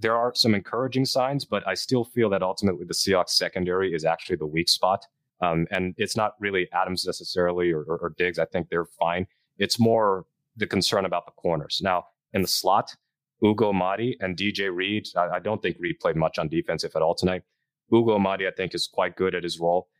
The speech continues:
And Ryan Neal, I'm glad that he's actually getting some, some snaps as an extra safety or, you know, a, a nickel and dime formation. So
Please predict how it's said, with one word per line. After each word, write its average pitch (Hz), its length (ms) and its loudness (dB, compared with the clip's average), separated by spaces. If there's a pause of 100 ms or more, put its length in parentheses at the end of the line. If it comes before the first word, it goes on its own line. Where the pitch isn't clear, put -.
(240)
And 95 380 0
Ryan 107 300 2
Neal, 98 300 0
I'm 87 100 -4
glad 92 200 -4
that 87 60 -6
he's 85 140 -6
actually 85 260 -4
getting 82 180 -2
some, 80 320 -2
some 85 220 0
snaps 85 400 -2
as 78 100 -6
an 80 80 -2
extra 82 300 -2
safety 85 320 -2
or, 80 200 2
you 80 120 -6
know, 78 140 0
a, 82 180 -4
a - 20 -4
nickel 85 300 -4
and 80 100 -2
dime 82 160 0
formation. 82 480 0
So 85 300 2